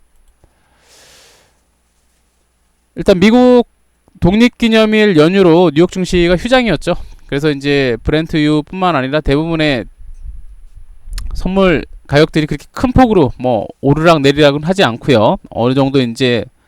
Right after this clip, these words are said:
잠자고 있고 오늘 월요일 장에서 이제 어떤 큰 움직임을 보여줄 텐데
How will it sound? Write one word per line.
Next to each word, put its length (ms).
잠자고 440
있고 300
오늘 240
월요일 380
장에서 360
이제 180
어떤 280
큰 200
움직임을 400
보여줄 260
텐데 400